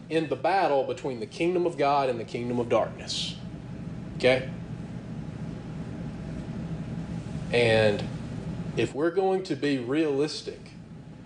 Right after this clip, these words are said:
about the state of the church today, if we're gonna be realistic about the state of the kingdom today,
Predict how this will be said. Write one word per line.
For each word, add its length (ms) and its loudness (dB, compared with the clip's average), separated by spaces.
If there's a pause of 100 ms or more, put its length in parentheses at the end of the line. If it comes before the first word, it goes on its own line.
(240)
about 280 8
the 80 -2
state 420 6
of 120 -2
the 60 -8
church 380 4
today, 340 2
if 100 -6
we're 100 4
gonna 140 4
be 120 2
realistic 480 2
about 200 0
the 60 -2
state 240 2
of 80 -2
the 60 -6
kingdom 360 2
today, 360 4